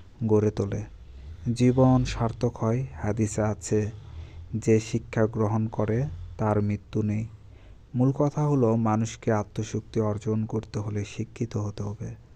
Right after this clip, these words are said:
শিক্ষা গ্রহণ করতে হবে। সুতরাং শিক্ষার মাধ্যমে মানুষ যাতে আত্মবিশ্বাসে বলীয়ান হয়, সেদিকে লক্ষ্য রাখা প্রয়োজন। আর নিজেকে জানা,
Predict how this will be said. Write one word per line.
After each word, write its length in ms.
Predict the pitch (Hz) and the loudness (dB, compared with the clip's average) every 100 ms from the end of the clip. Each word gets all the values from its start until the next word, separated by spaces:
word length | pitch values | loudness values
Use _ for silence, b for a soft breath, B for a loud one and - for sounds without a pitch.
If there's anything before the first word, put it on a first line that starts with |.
| b b b b b | b b b b b
শিক্ষা 420 | - 123 113 - 110 | -2 0 0 0 2
গ্রহণ 460 | 113 107 110 110 | 2 2 2 0
করতে 340 | 107 107 - 110 | 0 -2 0 -2
হবে। 320 | 104 110 131 - - b b - | 0 0 -2 -6 -18 b b -20
সুতরাং 460 | - 113 113 107 107 | -2 2 4 4 2
শিক্ষার 540 | - 110 - - 110 | 0 -4 -2 -2 0
মাধ্যমে 480 | 107 110 113 107 107 | 2 0 -2 -2 0
মানুষ 540 | 104 104 107 104 - | 0 2 0 0 -4
যাতে 360 | 110 131 110 113 | -6 -4 -4 -2
আত্মবিশ্বাসে 1080 | 110 - - 117 110 - - 107 - 110 107 b b b b b b 123 | -4 -4 -4 -2 -4 -4 -4 -4 -2 -6 -6 b b b b b b 2
বলীয়ান 400 | 117 117 120 117 | 4 6 6 6
হয়, 340 | 110 110 104 | 2 2 2
সেদিকে 500 | 101 - 107 107 107 | 0 0 2 2 2
লক্ষ্য 380 | 107 107 - - | 2 0 -2 -4
রাখা 280 | 107 104 107 | -4 -2 -4
প্রয়োজন। 560 | - 110 110 107 107 113 - b b b b b | -2 -4 -2 -4 -6 -8 -16 b b b b b
আর 220 | - 107 104 | 0 2 4
নিজেকে 500 | 107 104 107 110 104 | 2 4 2 4 4
জানা, 480 | 104 104 104 110 | 4 4 2 0